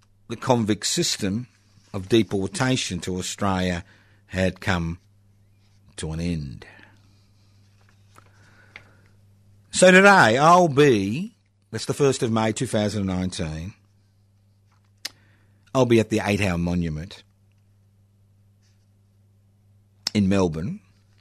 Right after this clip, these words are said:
at the corner of Russell and Lygon Street, with other activists, other anarchists, other radicals who celebrate May Day. And the Eight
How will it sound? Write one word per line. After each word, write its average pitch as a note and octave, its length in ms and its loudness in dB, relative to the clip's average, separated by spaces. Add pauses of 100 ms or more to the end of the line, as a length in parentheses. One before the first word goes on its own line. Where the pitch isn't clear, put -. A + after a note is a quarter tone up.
(880)
at B2 60 -2
the A#2 40 4
corner B2 260 4
of G2+ 120 2
Russell A2 400 0
and F#2 120 -2
Lygon F#2 440 -2
Street, G2 260 -2
with A2 220 -6
other C#3+ 280 4
activists, - 800 -8 (420)
other C3+ 280 4
anarchists, - 920 -4 (440)
other D3 240 6
radicals G#2+ 1000 -2 (3000)
who C3 100 0
celebrate A2 680 2 (280)
May A2+ 300 2
Day. D#2+ 380 -6 (260)
And A#2+ 120 2
the B2+ 160 2
Eight F3 220 4